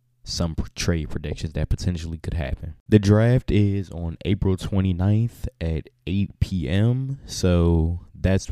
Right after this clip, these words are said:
when the first round will be, and the second round will be on that Friday. I will be dropping another podcast on, uh, Saturday the first. It will be recorded Friday evening. Yeah, I would drop it on Saturday the first, basically giving a recap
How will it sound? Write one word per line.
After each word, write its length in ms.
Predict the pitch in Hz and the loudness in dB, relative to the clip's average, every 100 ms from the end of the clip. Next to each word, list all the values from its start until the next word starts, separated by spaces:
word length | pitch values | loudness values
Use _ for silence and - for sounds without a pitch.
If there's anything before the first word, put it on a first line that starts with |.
| - | -4
when 180 | 92 | -4
the 80 | 90 | -4
first 300 | - 92 90 | 0 2 2
round 220 | 87 92 | 0 0
will 60 | 92 | 0
be, 200 | 85 95 | 0 -4
and 100 | 90 | -4
the 40 | |
second 320 | 92 90 85 85 | -10 -12 -8 -6
round 160 | 87 | -4
will 80 | 82 | -2
be 100 | 87 | 0
on 160 | 85 80 | 2 2
that 160 | 82 | 0
Friday. 300 | - 92 95 - | 2 4 2 2
I 120 | 98 | 8
will 200 | 104 117 | 10 10
be 140 | 113 | 8
dropping 380 | 98 98 92 95 | 6 4 4 0
another 340 | 90 90 85 | 0 -2 -2
podcast 960 | 76 98 90 90 - 92 90 87 87 - - | -2 0 0 0 -2 -4 -2 -2 -4 -12 -10
on, 720 | - 87 87 85 85 82 85 _ _ | -4 0 0 0 -2 -8 -14 _ _
uh, 340 | 85 87 87 87 | 4 8 8 6
Saturday 640 | - - 95 95 95 92 | 2 2 4 4 2 0
the 140 | 85 78 | -2 -4
first. 720 | - 101 107 120 123 - - - - - | -2 2 4 4 -2 -10 -20 -20 -20 -2
It 80 | - | 6
will 100 | 101 | 6
be 140 | 85 | 6
recorded 540 | 92 87 - 104 95 85 | 0 -2 2 4 4 2
Friday 460 | - 92 90 85 | 0 0 0 -4
evening. 600 | 76 87 92 95 92 95 | -6 -6 -6 -4 -4 -4
Yeah, 220 | 82 85 82 | -4 -4 -4
I 20 | |
would 140 | 82 | -4
drop 260 | 87 87 - | -2 -2 -2
it 80 | 85 | -4
on 80 | |
Saturday 400 | 87 90 87 87 | -4 -2 -2 0
the 80 | 80 | -2
first, 320 | - 95 92 | -2 -2 0
basically 320 | - 90 82 90 | 0 -4 -4 -6
giving 300 | 87 85 82 | -6 -4 -4
a 60 | |
recap 480 | 80 90 - 82 82 | -2 -2 0 -2 -4